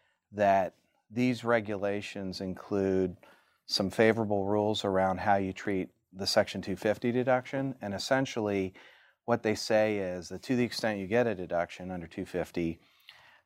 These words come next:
you treat that income as exempt, and the assets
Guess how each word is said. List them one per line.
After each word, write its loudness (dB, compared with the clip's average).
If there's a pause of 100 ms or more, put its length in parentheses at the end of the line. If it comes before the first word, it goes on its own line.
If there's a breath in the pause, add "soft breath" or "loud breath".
you 4
treat 4
that 8
income -4
as -10
exempt, -6 (640 soft breath)
and 2
the 0
assets 2